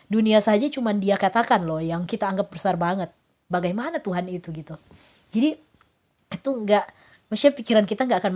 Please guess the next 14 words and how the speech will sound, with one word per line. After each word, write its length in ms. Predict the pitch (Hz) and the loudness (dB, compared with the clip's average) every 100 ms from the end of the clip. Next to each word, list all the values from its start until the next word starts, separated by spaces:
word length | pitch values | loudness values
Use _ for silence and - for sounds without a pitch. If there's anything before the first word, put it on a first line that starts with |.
| 185 | -2
masuk 160 | 202 | -4
sampai 240 | - 165 165 | -6 -6 -2
kapanpun 400 | 165 170 170 190 | -2 -2 -4 -6
di 80 | 170 | -6
pemikiran 440 | 175 160 160 160 | -6 -6 -6 -8
Tuhan 280 | 160 156 160 143 | -8 -8 -8 -10
gitu. 160 | 151 - _ _ _ - - _ _ - | -16 -20 _ _ _ -20 -20 _ _ -4
Jadi, 320 | 202 247 262 _ _ _ _ _ _ - | 0 0 -2 _ _ _ _ _ _ 0
em, 280 | 226 214 214 - | 6 6 4 -4
jadi 180 | 196 208 226 | 0 0 2
karena 240 | 226 202 | 0 0
itulah 360 | 214 226 214 175 | -4 0 2 2
kadang-kadang 480 | 185 185 180 180 240 | 0 -2 -2 -2 -2
karena 400 | 202 185 185 185 | -4 -4 -4 -4